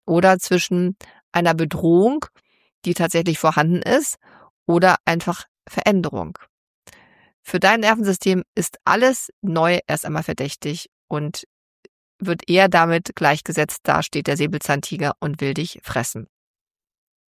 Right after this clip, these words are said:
Und dann passiert eben genau das, was so viele erleben, viele Frauen, die zu mir kommen. Sie wissen im Grunde genau, was ihnen gut tut, sie wissen auch, was sie wollen,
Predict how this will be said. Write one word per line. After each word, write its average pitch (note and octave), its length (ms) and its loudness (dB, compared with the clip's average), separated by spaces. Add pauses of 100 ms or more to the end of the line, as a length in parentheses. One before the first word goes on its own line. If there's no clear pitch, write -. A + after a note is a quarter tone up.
(760)
Und G3+ 160 6
dann A#3+ 120 6
passiert A#3+ 380 4
eben F#3+ 140 4
genau F3 240 6
das, E3 480 2
was E3+ 160 4
so E3+ 100 -2
viele B3 380 2
erleben, A3+ 640 0 (180)
viele E3 220 -2
Frauen, F3 340 2
die D#3 120 -2
zu - 140 -6
mir D3+ 140 0
kommen. E3+ 400 -4 (720)
Sie E3+ 240 0
wissen B3 300 2
im D3+ 140 0
Grunde D3 540 -2 (300)
genau, F#3 680 2 (140)
was F3 180 0
ihnen E3 240 -2
gut B3+ 240 0
tut, E3+ 420 -2
sie C#3+ 160 -6
wissen F3+ 240 -6
auch, - 180 -2
was E3 140 -4
sie D3+ 240 -6
wollen, G#3 480 4